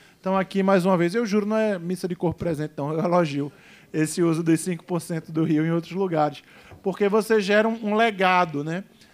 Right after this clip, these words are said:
é, de pesquisa, de dado, é, e isso é uma possibilidade, né? Se o município disser, "Olha, a gente tem toda a estrutura", tal, na teoria, pode ser menos de cinco por cento? Pode.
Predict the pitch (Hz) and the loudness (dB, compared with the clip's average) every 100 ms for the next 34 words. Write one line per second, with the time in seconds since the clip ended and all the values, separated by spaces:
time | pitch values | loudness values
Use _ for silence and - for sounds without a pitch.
0 | _ _ - 160 160 165 160 160 160 160 | _ _ -10 -6 -4 -2 -4 -6 -10 -10
1 | - 208 - - 196 196 151 165 175 156 | -2 0 0 -4 -4 -2 -2 -4 -4 0
2 | 165 165 165 156 165 160 _ _ _ _ | 2 4 4 0 -6 -8 _ _ _ _
3 | _ 165 143 151 151 151 147 151 180 196 | _ -10 -6 -4 -2 -2 -4 -4 -6 -4
4 | 208 240 - 262 262 - 196 220 - 208 | -2 -4 -4 -6 -6 -6 -2 -2 -4 -8
5 | 214 220 - 220 233 277 - 254 294 330 | -2 -2 -2 2 2 2 -4 -4 -2 2
6 | 220 165 117 95 - _ _ _ 156 156 | 4 4 2 -8 -18 _ _ _ -12 -10
7 | 190 190 190 185 185 185 208 185 139 156 | -6 -4 -4 -4 -8 -6 -2 -2 -2 -8
8 | 165 175 160 185 208 185 175 160 165 214 | -8 -10 -4 -2 -2 -2 -8 -8 -6 -2
9 | 202 147 147 175 185 175 226 180 - 170 | -2 -4 -6 -10 -14 -18 -18 -14 -4 0
10 | 170 160 185 247 _ _ _ - 220 220 | 2 0 -2 -6 _ _ _ 0 4 4
11 | 226 208 175 143 - 165 - 208 233 247 | 2 -2 -4 -6 -10 -12 -8 -8 -6 -10
12 | - 381 285 208 165 | -8 2 4 4 0